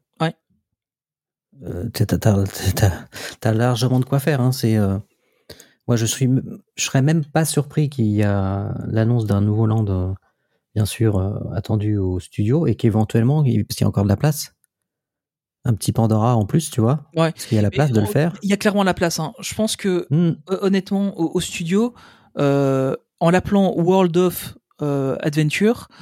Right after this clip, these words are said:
Speaker 2: Bah ouais, ouais, c'est, à mon avis, il y a pas assez de trucs, hein.
Speaker 1: euh, non, c'est A-, Adventure World, pardon. Par-, euh, désolé. Mais,
Speaker 2: Oui.
Speaker 1: euh, vu que ça va être un World of à chaque fois de chaque, chaque petite nouveauté, ça va être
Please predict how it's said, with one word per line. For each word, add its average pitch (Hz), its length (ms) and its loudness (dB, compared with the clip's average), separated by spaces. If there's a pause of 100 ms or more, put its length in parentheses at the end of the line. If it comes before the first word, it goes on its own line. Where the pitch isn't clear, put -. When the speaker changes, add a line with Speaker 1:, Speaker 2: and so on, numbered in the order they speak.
Speaker 2:
Bah 127 180 0
ouais, 147 140 2
ouais, 131 180 2
c'est, 117 240 -2
à 110 40 0
mon 113 140 0
avis, 117 160 0
il 131 60 0
y 120 60 2
a 107 40 -2
pas 113 100 0
assez - 160 -4
de - 40 -20
trucs, - 260 -10
hein. 113 100 -6 (180)
Speaker 1:
euh, 175 460 0 (420)
non, 185 60 2
c'est 185 120 2
A-, 180 220 2
Adventure 185 320 2
World, 147 180 4
pardon. 135 220 0 (220)
Par-, 131 100 0
euh, 127 160 4
désolé. 143 280 0 (360)
Mais, 190 280 0
Speaker 2:
Oui. 120 120 -6
Speaker 1:
euh, 160 200 2 (180)
vu 190 140 0
que - 60 0
ça 202 200 0
va 190 60 2
être 190 120 -2
un 160 100 2
World 185 400 0
of 185 180 0
à 151 60 0
chaque 160 220 -2
fois 175 180 0
de 151 100 -2
chaque, - 440 -4 (460)
chaque - 220 2
petite - 300 -2 (160)
nouveauté, 180 380 2
ça 170 160 0
va 143 60 4
être - 160 -2